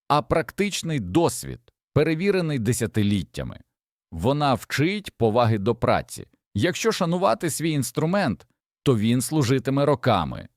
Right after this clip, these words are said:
не ламаючись у найпотрібніший момент. Особливо зараз, коли навіть найпростіша сапа чи бензопила коштує чималих грошей, недбалість може обернутись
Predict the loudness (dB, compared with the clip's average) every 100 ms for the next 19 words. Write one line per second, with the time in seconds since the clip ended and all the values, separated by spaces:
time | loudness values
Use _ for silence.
0 | _ 0 2 4 4 4 4 2 0 -2
1 | -6 -6 -2 0 2 0 0 -2 -2 -2
2 | 0 -2 -2 -2 0 -2 -6 -10 -18 _
3 | _ _ -6 -2 0 0 0 2 2 2
4 | 0 -6 -14 _ _ -2 0 2 2 0
5 | 0 2 2 0 -4 -4 -2 0 0 0
6 | 0 -2 -2 -4 -4 0 0 0 -4 -10
7 | -2 0 0 -2 -4 -2 0 0 2 0
8 | -2 -2 0 0 0 0 0 -4 -2 -2
9 | 0 0 0 2 2 2 -4 -14 _ _
10 | _ _ _ 0 2 2 2 2 0 -4
11 | -12 _ 0 2 2 2 0 0 0 2
12 | 2 2 2 2 0 -2 -4